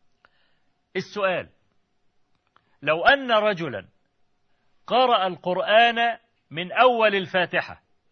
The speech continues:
إلى سورة الناس، قرأ المية وأربعتاشر سورة دول، وهي ال-، ال-، ال-، ال-، ال-، ال-، المية وأربعتاشر سورة دول فيها ستة آلاف ستمية وكسر،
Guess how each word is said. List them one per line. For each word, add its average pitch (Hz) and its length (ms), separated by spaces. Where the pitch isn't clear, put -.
إلى 240 480
سورة 220 380
الناس، 175 760
قرأ 170 220
المية 185 220
وأربعتاشر 160 480
سورة 156 260
دول، 113 260
وهي 175 840
ال-، 151 200
ال-، 147 200
ال-، 135 200
ال-، 127 180
ال-، 123 360
ال-، 113 520
المية 139 260
وأربعتاشر 165 440
سورة 165 260
دول 208 300
فيها 190 180
ستة 165 340
آلاف 190 320
ستمية 180 1000
وكسر، - 580